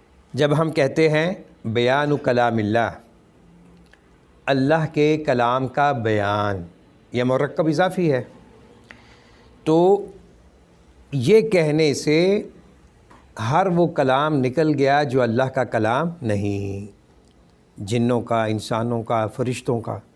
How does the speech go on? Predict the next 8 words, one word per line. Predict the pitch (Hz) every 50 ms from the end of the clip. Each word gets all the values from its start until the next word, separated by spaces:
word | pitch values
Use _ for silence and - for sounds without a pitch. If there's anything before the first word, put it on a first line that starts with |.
| _ _ _ _ _ _ _ _ _ _ _ _ -
کوئی | 202 226 240 226
بھی | 185 190 175
کلام | 170 165 147 135 135 139 147 147 143
جو | 123 135 135 135 135 135 139 - - - _ _ _ _ _ _ _ _ _ _ _ _ -
غیر | 117 107 135 143 139
اللہ | 135 135 127 143 165 160 - -
کا | 139 120
ہے | 113 117 135 160 190